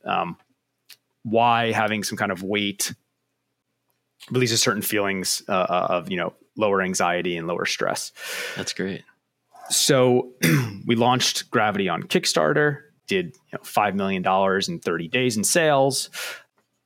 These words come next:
Speaker 1: And then we, you know, had our first, our first real success. So we had Futurism, which was a media business staffed around forty folks.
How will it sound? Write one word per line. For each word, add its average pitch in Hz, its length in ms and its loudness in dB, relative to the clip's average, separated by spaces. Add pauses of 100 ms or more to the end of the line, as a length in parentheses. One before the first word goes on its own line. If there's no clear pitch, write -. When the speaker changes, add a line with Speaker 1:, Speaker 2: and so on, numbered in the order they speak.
(120)
Speaker 1:
And 123 160 0
then 117 160 0
we, 110 100 2
you 113 160 -2
know, 101 120 0
had 110 140 2
our 104 80 2
first, - 360 -2
our 101 100 -2
first 104 260 -2
real 92 120 -2
success. 87 360 -4
So 101 80 -4
we 95 60 0
had 87 140 -2
Futurism, 151 720 2
which - 280 -2
was 95 280 0
a 87 320 -2 (400)
media 131 240 2
business 117 320 0
staffed - 680 -2
around 95 360 0
forty 107 520 -2 (320)
folks. - 540 0